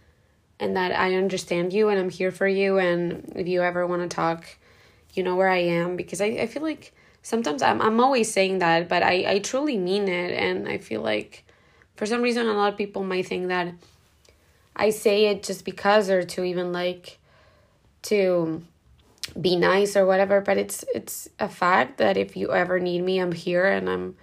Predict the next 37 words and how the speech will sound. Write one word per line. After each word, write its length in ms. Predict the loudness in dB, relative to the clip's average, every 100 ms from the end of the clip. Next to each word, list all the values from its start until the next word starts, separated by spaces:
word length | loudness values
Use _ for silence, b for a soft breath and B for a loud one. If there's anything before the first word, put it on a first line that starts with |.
| b b b b b
I'm 120 | -8
here 180 | -4 -4 -2
to 100 | -2
listen 420 | -2 -2 0 0
and 160 | 0 -2
to 120 | -6
give 220 | -4 -4
advice 400 | -2 0 0 0
and 160 | -2 -4
to 240 | -4 -4
help 340 | -2 -4 -4 -8
as 100 | -8
much 240 | -6 -6 -6
as 80 |
I 100 | -8
can, 520 | -8 -6 -6 -4 -6 -10 b b b b
because 160 | -6 2
I 240 | 4 4
do 180 | 2 -4
think 240 | -4 -6 -4
that, 260 | -4 -6 -12 b b b b b _
you 80 | 0
know, 80 | 2
we 180 | 4
are 100 | 4
teachers, 520 | 2 -2 -4 -4 -4 -4
and, 500 | -6 -6 -8 -10 -16 _ _ _ _ _ _
and 80 | -2
as 160 | -2
much 300 | 0 -2 -2
as 240 | -6 -6 -14 -6
that's 300 | -2 -2 -2
our 160 | -4
job, 580 | -2 -2 0 2 0 -2 -16 b b b
we're 200 | 6 8
also 400 | 8 6 4 -2
people, 760 | -4 -6 -10 -4 0 0 -4